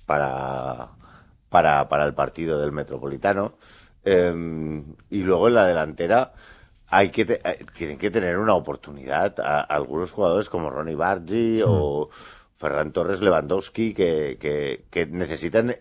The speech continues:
Speaker 1: empezar a, a marcar de alguna manera.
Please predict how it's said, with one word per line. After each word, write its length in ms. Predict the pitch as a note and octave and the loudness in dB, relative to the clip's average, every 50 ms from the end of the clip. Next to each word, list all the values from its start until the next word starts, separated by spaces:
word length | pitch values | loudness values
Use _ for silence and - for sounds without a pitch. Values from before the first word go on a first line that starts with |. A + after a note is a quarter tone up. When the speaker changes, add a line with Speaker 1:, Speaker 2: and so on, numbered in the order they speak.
| _ _ | _ _
Speaker 1:
empezar 500 | - A#2 G2+ F2 - F#2 - - F2 F#2+ | 0 0 2 2 0 -2 0 2 2 4
a, 280 | G#2+ A2 G#2 G2 F#2+ F#2 | 6 6 6 6 6 4
a 160 | - - F2+ E2 | 2 0 -2 -2
marcar 440 | D2+ C#2+ B1+ B1 - - G#2 A2+ | -2 -4 -8 -6 -4 -4 -2 -2
de 80 | A2 F#2+ | 0 0
alguna 280 | D#2 C#2 - D#2+ D#2 C#2 | -2 -2 -2 -2 -2 -2
manera. 440 | C2+ C#2 D2+ G2+ G#2 - - - | -2 -2 -4 -6 -6 -6 -8 -12